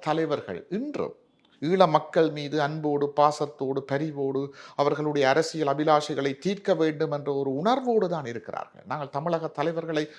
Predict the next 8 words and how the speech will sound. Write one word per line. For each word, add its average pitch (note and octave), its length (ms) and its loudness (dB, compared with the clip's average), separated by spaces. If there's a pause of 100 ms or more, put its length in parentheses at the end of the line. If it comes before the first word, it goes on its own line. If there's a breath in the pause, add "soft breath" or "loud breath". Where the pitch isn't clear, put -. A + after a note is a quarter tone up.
(180 soft breath)
மதிக்கின்றோம், D3+ 800 0
அவர்களுக்கு C3+ 460 -4
நன்றி D#3+ 280 -2
உணர்வாக D3 500 0
இருக்க C#3 260 -6
விரும்புகின்றோம். C3 720 -6
ஆனால் C#4+ 260 -8
துரதிர்ஷ்டவசமாக D3+ 1160 -2